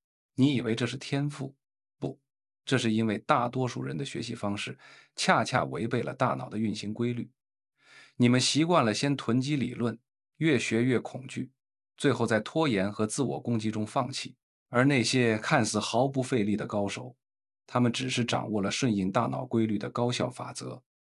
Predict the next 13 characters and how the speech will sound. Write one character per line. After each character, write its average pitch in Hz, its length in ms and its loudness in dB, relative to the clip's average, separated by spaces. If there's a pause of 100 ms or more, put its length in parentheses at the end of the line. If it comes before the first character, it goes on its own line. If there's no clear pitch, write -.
(100)
他 120 120 -2
们 113 80 4
始 135 300 0
终 131 260 2
在 120 180 2
玩 113 220 0
一 104 60 0
场 135 300 -6
倒 131 280 2
置 135 240 0
的 131 100 -10
游 127 200 -14
戏。 - 240 -8